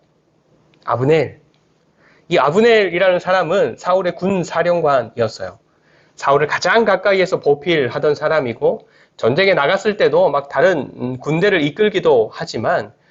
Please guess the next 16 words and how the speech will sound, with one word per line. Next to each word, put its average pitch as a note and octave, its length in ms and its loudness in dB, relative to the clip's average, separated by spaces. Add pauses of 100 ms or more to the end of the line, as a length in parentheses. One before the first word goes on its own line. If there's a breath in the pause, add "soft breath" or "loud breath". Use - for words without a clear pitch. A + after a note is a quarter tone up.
(140)
사울을 D#3+ 400 0
지키면서 D3+ 800 0
함께 A#3 560 0
그 B2 220 -4
죽음의 A3 440 2
위협을, E3 560 -2 (220)
위협들을 E3 640 0 (500 soft breath)
넘어온 D#3 440 4
사람이었습니다. A#2 880 -10 (480)
근데 F3 200 0
이 E3 220 0
장에 A3 240 4
넘어가서 F3 480 2
보면 D3+ 420 0
이 F#3+ 220 0
아브넬이 F3 760 0